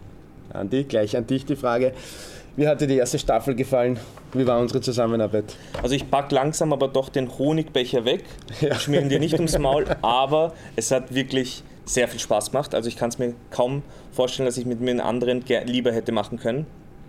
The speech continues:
Speaker 2: Also ich freue mich sehr
Speaker 1: Sehr
Speaker 2: drauf,
Speaker 1: lieb
Speaker 2: wenn
Speaker 1: von
Speaker 2: ich
Speaker 1: dir.
Speaker 2: noch öfters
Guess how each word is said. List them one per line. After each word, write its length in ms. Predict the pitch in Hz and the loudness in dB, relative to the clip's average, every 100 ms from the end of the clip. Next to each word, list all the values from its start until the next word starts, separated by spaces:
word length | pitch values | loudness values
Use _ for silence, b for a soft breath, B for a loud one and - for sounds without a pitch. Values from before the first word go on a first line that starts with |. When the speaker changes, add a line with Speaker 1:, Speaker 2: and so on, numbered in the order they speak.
| - - - | -20 -20 -6
Speaker 2:
Also 200 | 131 127 | -2 2
ich 200 | 135 117 | 0 -2
freue 240 | - 131 | 0 2
mich 200 | 147 143 | 2 0
sehr 200 | - 131 | 0 2
Speaker 1:
Sehr 100 | 139 | 4
Speaker 2:
drauf, 160 | 98 135 | 4 2
Speaker 1:
lieb 60 | 135 | 2
Speaker 2:
wenn 100 | 135 | 2
Speaker 1:
von 60 | |
Speaker 2:
ich 60 | 127 | 2
Speaker 1:
dir. 40 | 143 | 0
Speaker 2:
noch 180 | - | 0
öfters 640 | - 139 - 120 143 - | 0 0 0 0 0 -2